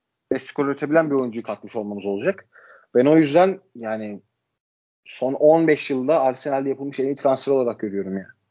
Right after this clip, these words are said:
Açık ve net. Ya bulunduğu döneme bakılırsa kadronun ihtiyaçları,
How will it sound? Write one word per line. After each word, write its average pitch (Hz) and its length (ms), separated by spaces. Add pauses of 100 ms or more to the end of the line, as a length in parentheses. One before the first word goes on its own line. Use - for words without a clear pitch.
(280)
Açık - 280
ve 107 80
net. 104 160 (720)
Ya - 220
bulunduğu 135 420
döneme 135 320
bakılırsa 123 560 (480)
kadronun 113 400
ihtiyaçları, 117 840